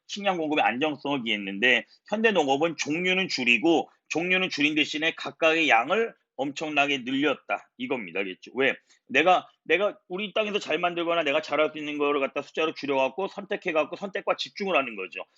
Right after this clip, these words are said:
선택과 집중을 통해서 대량 생산해갖고 어떤 곡물을 서로 교환한다거나 수출하는 용도로 했다라는 겁니다. 그러니까 초기 농업하고는 농업의 개념이 달라졌다라는 거에 대한 내용입니다. 이해됐죠?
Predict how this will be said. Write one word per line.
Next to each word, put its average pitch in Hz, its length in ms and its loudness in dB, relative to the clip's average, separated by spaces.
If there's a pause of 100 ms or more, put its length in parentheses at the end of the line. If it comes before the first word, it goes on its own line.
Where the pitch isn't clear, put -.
(180)
선택과 202 360 2
집중을 170 420 -4
통해서 165 300 2
대량 151 360 2
생산해갖고 147 880 4 (180)
어떤 139 260 -2
곡물을 151 360 0
서로 156 180 4
교환한다거나 135 720 2
수출하는 170 480 -2
용도로 131 320 0
했다라는 120 520 2
겁니다. 82 460 -12 (260)
그러니까 131 140 0
초기 220 220 0
농업하고는 180 640 4 (160)
농업의 143 400 4
개념이 127 320 0
달라졌다라는 131 840 2
거에 104 120 0
대한 135 160 -2
내용입니다. 87 580 -6 (300)
이해됐죠? 107 640 0